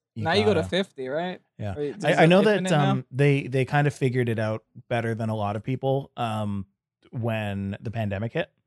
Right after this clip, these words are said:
Speaker 1: 'cause they gave remote raid passes. People could participate in raids from wherever,
Speaker 2: Mm.
Speaker 1: um, or at least
Speaker 2: That's smart.
Speaker 1: from, like, relatively close to them. They didn't have to go as far. Uh,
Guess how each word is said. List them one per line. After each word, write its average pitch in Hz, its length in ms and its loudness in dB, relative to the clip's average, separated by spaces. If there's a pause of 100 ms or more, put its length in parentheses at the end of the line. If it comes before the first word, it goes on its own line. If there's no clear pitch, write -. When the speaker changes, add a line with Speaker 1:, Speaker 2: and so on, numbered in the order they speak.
(300)
Speaker 1:
'cause 123 120 -4
they 117 60 -2
gave 107 180 -8
remote 104 280 -4
raid 110 180 -4
passes. 123 440 -6
People 101 200 -12
could 92 140 -12
participate 104 500 -8
in 98 280 -6 (260)
raids 101 540 -6 (200)
from 110 240 -6
wherever, 104 500 -4 (840)
Speaker 2:
Mm. - 40 -4
Speaker 1:
um, 95 540 -2
or 131 160 0
at - 80 -2
least 120 180 0 (100)
Speaker 2:
That's - 40 -10
smart. - 140 -6
Speaker 1:
from, 110 80 -2
like, 104 180 -4 (160)
relatively 110 520 -4
close 120 320 -6
to 147 100 -4
them. 143 180 2
They 127 80 2
didn't 110 200 -2
have 104 100 -8
to 110 80 -12
go 104 240 -6
as 110 80 -6
far. 135 280 -2 (1040)
Uh, 95 400 -8